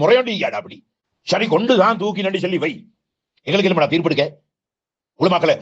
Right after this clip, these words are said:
நாங்களும் அடிச்சு கொண்டு தூக்க வாடா. கக்குசுல. நீ செய்ய இயலுமா? எங்களுக்கு அந்த வேலை செய்ய இயலுமா? அல்கமல் ஹாக்கிமி நீதியான நேர்மையான ரப்பு. அவன் தீர்ப்பு கொடுப்பான். அல்லாஹ் பெரும் கூலி. ஷஹீதுடைய தாயும் தகப்பனும்,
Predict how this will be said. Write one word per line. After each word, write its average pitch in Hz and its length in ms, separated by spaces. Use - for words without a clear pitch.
நாங்களும் 160 240
அடிச்சு 151 180
கொண்டு 156 180
தூக்க 151 160
வாடா. 110 180
கக்குசுல. 113 300
நீ 139 120
செய்ய 220 200
இயலுமா? 180 260
எங்களுக்கு 156 220
அந்த 139 120
வேலை 160 120
செய்ய 151 120
இயலுமா? 107 180
அல்கமல் 190 380
ஹாக்கிமி 202 320
நீதியான 196 320
நேர்மையான 196 380
ரப்பு. 180 200
அவன் 165 200
தீர்ப்பு 190 220
கொடுப்பான். 190 360
அல்லாஹ் 113 240
பெரும் 214 280
கூலி. 190 200
ஷஹீதுடைய 202 540
தாயும் - 280
தகப்பனும், - 360